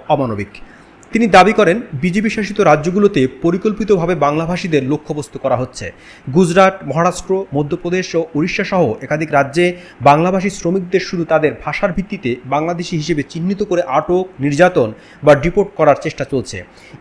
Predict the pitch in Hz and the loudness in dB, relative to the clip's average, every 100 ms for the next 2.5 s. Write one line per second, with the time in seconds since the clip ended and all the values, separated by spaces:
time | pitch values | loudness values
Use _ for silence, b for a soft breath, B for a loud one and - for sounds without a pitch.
0 | - 196 233 185 180 196 147 147 - - | 6 6 6 2 2 4 4 4 -6 -2
1 | 165 - 151 156 214 165 156 156 123 123 | -2 2 2 4 4 4 2 4 2 2
2 | - 170 139 101 | 0 0 0 -6